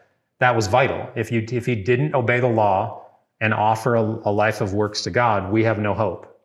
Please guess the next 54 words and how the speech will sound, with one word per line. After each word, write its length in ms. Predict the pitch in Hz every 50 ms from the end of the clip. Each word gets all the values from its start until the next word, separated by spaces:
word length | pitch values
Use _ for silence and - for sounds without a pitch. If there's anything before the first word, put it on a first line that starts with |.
| _ _ -
right? 260 | 110 104 107 110 -
So 340 | - 143 123 120 113 117 - - - - - - - _ _ _ -
I 100 | 131 139
made 220 | 151 170 175 139
that 180 | 147 123 - -
point. 260 | 131 120 113 113 -
I 60 | 120
still 300 | 110 - - - 139 131
stand 400 | - - - 139 131 135 127 117
by 220 | 113 107 104 107
it. 60 | 117 117
I 80 | 113
think 180 | - - 127 117
it's 140 | 117 - -
the 100 | 120 104
thrust. 600 | - - - 131 127 117 110 113 - - - -
And 100 | 123 120
again, 180 | 123 135 143 131
that's 200 | 139 143 139 -
one 120 | 143 135
of 40 | 123
those 220 | 123 113 - -
decisions 500 | - 123 107 - - 156 135 117 117 101
that 80 | 110 104
I 60 | 101
have 100 | 98 -
to 60 | - 107
make. 300 | 98 95 92 - - - - _ _ _ _ _ _ _ _ _ _ _ _ _ -
I 100 | 117 120
have, 460 | 120 120 117 101 98 - - - - - - _ _ _ _ _ _ _
you 80 | 127 120
know, 80 | 120
however 240 | 110 120 120 113 120
much 200 | 113 110 104 -
time 260 | - 123 110 110 113
on 100 | 110 107
a 180 | 104 104 117 117
Sunday 260 | - - 117 110 107
morning. 440 | 101 104 110 107 104 92 90 98 104 - - - _ _ _ _ _ _ _ _ _ _ _ _ _ _ -
And 100 | 135 139
I 100 | 135 139
do 160 | 131 170 190
think 240 | 175 - 190 160 -
the 80 | 147 135
main 320 | 123 117 123 135 143 139
thing 160 | - 143 123
for 100 | - 139
us 100 | 120 -
to 60 | 135
take 240 | 113 - 131 117 -
away 440 | 110 110 127 131 113 98 98 107 113
is 120 | 113 101 107
that 100 | 117 95
Jesus 500 | 95 117 120 117 123 117 - - -